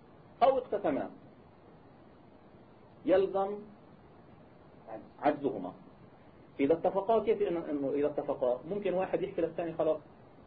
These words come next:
أنا بدي أترك لك العالم، أنت أخلقه وأنا ماليش دخل فيه. شايف؟ هيك م-،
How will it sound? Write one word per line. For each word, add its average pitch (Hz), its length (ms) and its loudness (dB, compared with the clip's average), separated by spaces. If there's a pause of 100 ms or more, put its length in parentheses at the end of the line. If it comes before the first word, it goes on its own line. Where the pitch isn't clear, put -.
(100)
أنا 160 120 0
بدي 143 160 0
أترك 165 220 -4
لك 143 140 -4
العالم، 147 300 0
أنت 131 120 -4
أخلقه 113 360 -6
وأنا 139 220 -2 (140)
ماليش 131 160 -2
دخل 98 240 -10 (100)
فيه. 90 80 -14 (1120)
شايف؟ 113 220 -4 (420)
هيك 160 160 0
م-، 147 140 -2